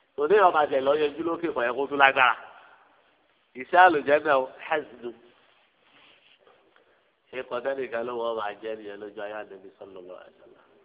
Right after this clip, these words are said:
Ìjọ Ọlọ́run béèrè pé kí lè kọ rẹ? Ó ní hasdu lò. À. Ìjọ Ọlọ́run ní òun ti máa jẹ́ sáàdì. Èèyàn pẹ̀lẹ́.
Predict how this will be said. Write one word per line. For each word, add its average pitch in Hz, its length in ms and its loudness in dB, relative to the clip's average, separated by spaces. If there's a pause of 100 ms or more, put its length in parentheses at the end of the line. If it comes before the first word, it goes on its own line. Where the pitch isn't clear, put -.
(720)
Ìjọ 123 160 -8
Ọlọ́run 135 300 -2
béèrè 123 240 -8
pé 104 140 -16
kí 123 160 -18
lè 135 160 -4
kọ 127 180 -10
rẹ? 110 160 -6 (200)
Ó - 140 -18
ní 143 100 -12
hasdu 135 480 -6
lò. 98 140 -18 (1700)
À. 107 140 4 (1900)
Ìjọ 196 200 -6
Ọlọ́run 196 260 -2
ní 180 60 -2
òun 165 200 -2
ti 147 80 -16
máa 160 140 -4
jẹ́ 180 160 -6
sáàdì. 151 380 -6 (2000)
Èèyàn 131 300 -4
pẹ̀lẹ́. 139 320 0